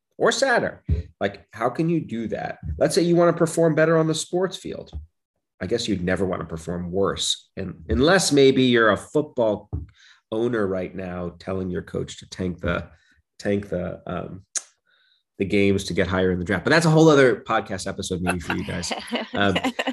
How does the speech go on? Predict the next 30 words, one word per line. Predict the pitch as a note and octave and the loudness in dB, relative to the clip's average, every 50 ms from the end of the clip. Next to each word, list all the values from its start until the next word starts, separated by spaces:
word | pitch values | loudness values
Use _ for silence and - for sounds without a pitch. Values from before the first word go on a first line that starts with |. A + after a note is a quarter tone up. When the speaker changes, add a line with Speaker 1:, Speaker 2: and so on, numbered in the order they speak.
| - - | -2 2
Speaker 1:
but, | D3 D3 C#3+ - - - - | 2 2 2 0 -4 0 4
but, | F3+ F3+ F3 F#3+ | 4 6 6 6
like, | G#3 F3+ E3+ - | 4 4 4 4
if | F3+ F3 D#3 E3 | 2 2 2 2
you, | F3 F3 | -2 2
you | - G3+ | 2 4
know, | F#3+ E3+ | 4 4
let's | D#3 E3 F3+ F3+ | 4 4 2 2
say | - G3 F3+ F3 F3 D#3+ C#3 B2+ - C#3 | 0 -2 0 0 0 -2 -4 -8 -10 -8
you're | C3+ C#3 | -8 -8
really | C3 C3+ D3 D#3 D#3+ D3+ | -6 -4 -4 -2 -2 -2
stressed | - - - C#3 D3+ - - D3 | -4 -4 -6 -6 -8 -6 -6 -4
out | C3 C3 C#3 C3+ - - | -4 -2 -4 -4 -6 -8
on, | A#2+ A2+ A#2 A#2+ B2 A#2+ A#2 - | -10 -6 -4 -4 -4 -4 -4 -4
you've | - B2+ A#2+ | -4 -6 -2
got | - B2 B2 B2 - | -2 -2 -2 -2 -4
performance | - B2 - - C3+ C#3+ D#3 D3 C3+ - | -10 -10 -4 -4 -2 -2 -2 -2 -2 -2
anxiety | G2+ G2+ G2+ F#2+ G2+ G2 G2 F#2+ G2 G2 G2 G2 F#2+ - - | -4 -2 -2 -2 -2 -2 0 0 0 0 0 -2 -4 -4 -6
on | G2+ G2 G2+ G#2 G#2 G#2+ G#2 G#2 G2+ | -4 -4 -2 -2 -2 -2 -2 -4 -4
the | A2+ A2 | -6 -6
football | - C3+ C3 - G2+ F#2+ F2+ E2+ | -8 -10 -8 -6 -4 -4 -4 -6
field | - - F2+ E2+ E2+ - - - - - | -6 -6 -6 -6 -6 -8 -10 -12 -14 -8
or, | - G#2+ G#2 G2+ G2+ | -6 -4 -2 0 0
uh, | G2+ F#2+ - | -2 -2 -4
in | - G#2+ G#2+ G#2+ | -4 -6 -4 -4
the | G#2+ G#2+ | -4 -6
gymnastics | G2+ G2 A2+ A2 A2 A2+ B2 C3 B2 - - F#2 E2 - - | -6 -6 -8 -6 -4 -2 -2 -2 -2 -2 -4 -4 -2 -4 -6
arena, | F2+ E2+ D#2 D#2 D#2 - - - - _ _ | -6 -6 -8 -8 -8 -10 -12 -14 -16 _ _
right? | - G#2 G2+ G#2+ D#2 | -8 -4 -2 -2 0
Like, | F#2+ F#2+ - - | -2 -2 -4 -8